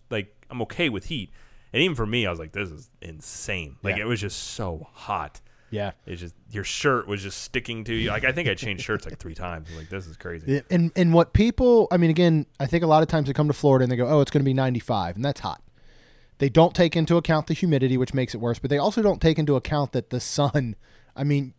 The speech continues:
Speaker 2: it could be sometimes eighty-five and it feels like a hundred just based on the heat you feel from the sun. Like, Rhonda and I went out,
Speaker 1: Yeah.
Speaker 2: I think, yesterday morning to walk, and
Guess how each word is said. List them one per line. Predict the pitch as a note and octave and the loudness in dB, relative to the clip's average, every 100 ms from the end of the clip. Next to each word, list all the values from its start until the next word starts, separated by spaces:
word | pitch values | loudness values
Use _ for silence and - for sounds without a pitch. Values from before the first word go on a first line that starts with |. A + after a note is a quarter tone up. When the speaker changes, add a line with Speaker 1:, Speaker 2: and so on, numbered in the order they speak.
| _ | _
Speaker 2:
it | - F3+ | -2 0
could | G#3+ D#3 | 2 2
be | F#3 F3 E3 C3 | 4 4 2 -2
sometimes | E3+ D#3+ D#3 C3+ | -2 0 0 2
eighty-five | E3 F3 - B2 A#2+ | 2 2 2 2 2
and | A#2+ | -2
it | |
feels | - C#3 | -2 -2
like | C#3 | -2
a | A2 | -4
hundred | C#3+ C#3+ D#3 | -2 0 0
just | D#3 C3+ | 0 0
based | D3 D3+ - | 0 0 -2
on | C3+ B2+ | -4 -4
the | |
heat | G#2+ C3 C3+ C3+ | -4 -4 -6 -8
you | |
feel | A2+ - B2 A2+ | -10 -2 -2 -2
from | G#2 | -8
the | G2 | -10
sun. | - - - _ _ _ - | -10 -12 -14 _ _ _ -8
Like, | B2 | 0
Rhonda | D3 D#3 | 2 4
and | D#3 | 4
I | C#3+ | 4
went | D3 | 2
out, | C#3+ | 2
Speaker 1:
Yeah. | |
Speaker 2:
I | C3+ | 2
think, | C3 | 2
yesterday | C3+ C#3+ C#3 B2+ | 2 0 0 0
morning | A#2+ A2+ A2+ | 0 0 0
to | A2 | 0
walk, | A2+ A2+ G#2+ - _ _ _ _ - | 2 2 0 -6 _ _ _ _ -6
and | C#3 C3+ C3+ C3 | -2 0 0 -2